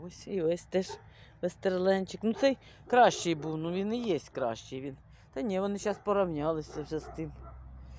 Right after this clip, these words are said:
Вже висоту набрали, вони по метру вже є. Цвіте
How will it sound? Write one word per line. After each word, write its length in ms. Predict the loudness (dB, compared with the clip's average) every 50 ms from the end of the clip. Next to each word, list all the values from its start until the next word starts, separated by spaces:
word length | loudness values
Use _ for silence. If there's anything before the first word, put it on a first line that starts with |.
| -16 -18 -18 -14 -10
Вже 180 | -2 0 2 2
висоту 420 | 2 0 -2 -6 -6 -4 -4 -4
набрали, 600 | 0 0 0 0 0 0 0 0 0 0 -2 -4
вони 240 | -6 -6 -8 -8 -10 -6
по 100 | -6 -4
метру 420 | -4 -2 -4 -4 -4 -6 -10 -10 -10
вже 160 | -10 -12 -12 -12
є. 240 | -10 -8 -8 -8 -8 -10 -12 -18 -18 -18 -16 -16 -16 -16 -16 -16 -16 -18 -18 -20 -20 -20 -20 -20 -18 -18 -18 -18 -18 -18 -18 -18 -18 -18 -18 -18 -16 -16 -16 -16 -16 -16 -16 -16 -16 -14 -14 -14 -14 -14 -14 -14 -12 -12 -12 -12 -14 -14 -14 -16 -14 -14 -14 -14 -12 -12 -12 -12 -14 -14 -14 -14 -14 -16 -16 -16 -14 -12 -12 -12 -14 -14 -16 -16 -16 -16 -16 -16 -16 -18 -18 -18 -18 -18 -18 -18 -18 -18 -18 -18 -20 -20 -20 -20 -20 -20 -20 -20 -20 -18 -16 -14 -14 -14 -14 -16 -18 -18 -18 -16 -16 -14 -14 -14 -14 -16 -16 -18 -20 -20 -20 -20 -20 -20 -20 -20 -20 -20 -18 -16 -16 -16 -18 -20 -20 -20 -16 -16 -16 -16 -18 -20 -20 -20 -20 -20 -20 -20 -20 -20 -20 -20 -20 -16 -14 -14 -14 -16 -20 -20 -20 -20 -20 -20 -20 -20 -20 -20
Цвіте 640 | -20 -14 -10 -10 -10 -8 -8 -6 -4 -4 -4 -4 -4